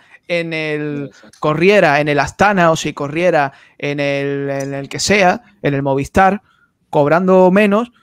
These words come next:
Speaker 1: pues digo, "Bueno, pues el chaval que, eh, ha ganado el Giro y el Tour, pues bastante, ¿qué voy a decir?". Pero cuando tú eres el líder de un equipo que vale, repito, cincuenta millones de euros, no vale con ganarle el Giro a Caruso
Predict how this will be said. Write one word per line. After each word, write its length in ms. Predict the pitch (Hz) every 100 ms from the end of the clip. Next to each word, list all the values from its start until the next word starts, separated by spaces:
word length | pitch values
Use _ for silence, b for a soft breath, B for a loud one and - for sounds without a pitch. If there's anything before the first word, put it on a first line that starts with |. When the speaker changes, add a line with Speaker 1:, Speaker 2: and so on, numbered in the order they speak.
| _
Speaker 1:
pues 160 | 151
digo, 140 | 139 127
"Bueno, 240 | 139 151
pues 120 | 147 143
el 20 |
chaval 320 | 135 131 151
que, 100 | 165
eh, 400 | 156 147 143 143
ha 60 | 135
ganado 180 | 143 151
el 80 | 151
Giro 220 | 156 156
y 20 |
el 160 | 156 147
Tour, 240 | 170 196
pues 120 | 175
bastante, 520 | 151 143 160 170 160 151
¿qué 100 | 143
voy 120 | 156
a 40 |
decir?". 280 | 156 185 160
Pero 240 | - 123 113
cuando 280 | 117 113 117
tú 260 | 175 185
eres 240 | 190 185 170
el 180 | 156
líder 360 | 156 180 151 131
de 80 | 139
un 100 | 165
equipo 400 | 156 170 160 139
que 140 | 131
vale, 240 | 151 165 143
repito, 480 | 135 - 165 -
cincuenta 580 | 139 143 135 160 165 190
millones 360 | 185 185 180 165
de 140 | 175
euros, 280 | 185 170 175 b -
no 260 | 170 180
vale 380 | 185 185 190 202
con 200 | 214 208
ganarle 400 | 190 175 175 190
el 80 | 185
Giro 200 | 180 196
a 60 | 208
Caruso 480 | - 160 180 147